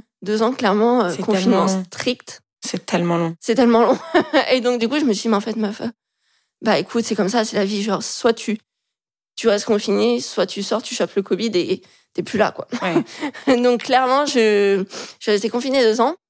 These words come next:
Speaker 1: Je me suis dit, il faut que tu fasses quelque chose de ces deux années. Donc, euh, on va dire que grâce à mes créations, j'ai pu me, j'ai pu voyager.
Speaker 2: Ouais.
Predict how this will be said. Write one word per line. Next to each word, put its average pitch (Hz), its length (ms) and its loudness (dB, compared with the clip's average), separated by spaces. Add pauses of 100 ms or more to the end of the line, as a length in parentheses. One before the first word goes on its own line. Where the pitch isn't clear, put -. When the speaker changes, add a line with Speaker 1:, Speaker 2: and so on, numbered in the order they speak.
(680)
Speaker 1:
Je 285 140 -4
me 226 60 2
suis 214 160 -2
dit, 240 100 2
il 226 60 0
faut 226 140 0
que 226 40 -2
tu - 80 -8
fasses 220 180 -2
quelque 214 220 -2
chose 233 220 -2
de 190 100 -2
ces - 140 -4
deux 214 200 -2
années. 226 220 2 (600)
Donc, 202 400 0
euh, 185 360 0 (720)
on 220 60 0
va 226 80 6
dire 277 160 0
que - 100 -2
grâce 240 340 0
à 247 40 2
mes 220 120 2
créations, 254 580 -2 (640)
j'ai 214 240 0
pu 247 220 -2
me, 196 680 2 (220)
j'ai 226 100 -2
pu 226 100 0
voyager. 226 480 2 (240)
Speaker 2:
Ouais. 190 200 -2